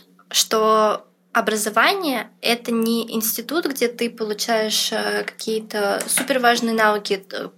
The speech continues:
благодаря только, э, только этим навыкам ты можешь пойти и работать дальше. А я придерживаюсь как раз-таки позиции, что это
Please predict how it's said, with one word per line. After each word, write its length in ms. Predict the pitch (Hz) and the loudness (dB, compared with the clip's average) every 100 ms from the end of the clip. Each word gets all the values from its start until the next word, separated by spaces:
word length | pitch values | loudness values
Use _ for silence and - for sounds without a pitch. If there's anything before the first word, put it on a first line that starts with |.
| - | 2
благодаря 460 | 226 226 233 240 226 | 4 6 4 4 4
только, 460 | - 254 226 220 | 6 6 4 -2
э, 260 | 196 226 214 | 0 2 2
только 380 | 214 262 240 220 | 4 4 4 4
этим 240 | 214 214 | 2 2
навыкам 340 | 214 208 202 196 | 4 4 2 -8
ты 120 | 208 | -6
можешь 200 | 196 196 | -4 -2
пойти 400 | 208 202 208 196 | -2 -2 -4 -6
и 240 | - 196 196 | -4 -2 -2
работать 400 | 196 190 185 185 | 0 -4 -4 -2
дальше. 340 | 190 - 214 - - - - - | 0 0 -2 -6 -8 -8 -4 4
А 420 | 214 208 208 202 | 6 6 6 4
я 160 | 226 | 2
придерживаюсь 540 | 254 254 233 226 220 - | 0 0 -2 -2 -4 -6
как 100 | - | -4
раз-таки 360 | 208 214 208 | -4 -4 -8
позиции, 440 | - 202 233 226 214 | -4 -4 -2 -2 -2
что 580 | 208 - 214 208 202 202 - - | -2 -2 0 2 2 0 -12 -4
это 360 | 220 220 208 | -4 0 -2